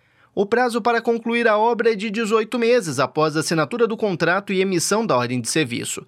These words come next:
A elaboração do projeto integra o Programa Estratégico de Infraestrutura e Logística de Transportes do Paraná,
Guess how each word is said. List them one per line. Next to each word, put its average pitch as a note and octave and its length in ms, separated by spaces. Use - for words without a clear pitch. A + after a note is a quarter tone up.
A A#2 160
elaboração A2+ 720
do B2 100
projeto B2 500
integra C3+ 400
o B2+ 60
Programa C#3 380
Estratégico D#3+ 680
de D3 140
Infraestrutura E3+ 640
e G3 40
Logística E3+ 520
de F3 140
Transportes E3+ 760
do F3+ 140
Paraná, F3+ 460